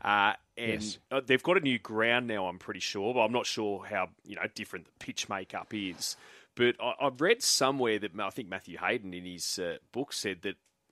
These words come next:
Speaker 1: the Indians were so furious about the greed nature of the wicket that Sourav Ganguly and Harbhajan Singh actually pulled out of the test match.
Speaker 2: Yeah.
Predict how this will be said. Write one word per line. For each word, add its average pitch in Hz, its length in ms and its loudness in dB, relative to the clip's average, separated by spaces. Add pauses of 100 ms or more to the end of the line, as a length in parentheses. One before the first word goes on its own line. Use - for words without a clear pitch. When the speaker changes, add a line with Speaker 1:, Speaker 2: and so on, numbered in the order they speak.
(120)
Speaker 1:
the 117 120 -8
Indians 156 520 -2
were 107 100 -4
so 120 460 4
furious 110 720 -6
about 95 340 -2 (380)
the 110 80 -6
greed 107 440 -4
nature 104 440 -6
of - 100 -14
the 87 80 -10
wicket - 480 -10 (800)
that 107 100 -4
Sourav 165 360 2
Ganguly 110 580 0
and 98 100 -8
Harbhajan 110 480 0
Singh 104 220 -6
actually 101 260 -4
pulled 110 260 -6
out 101 140 0
of 95 80 -14
the 101 60 -18
test - 320 0
match. - 140 -6
Speaker 2:
Yeah. 113 280 0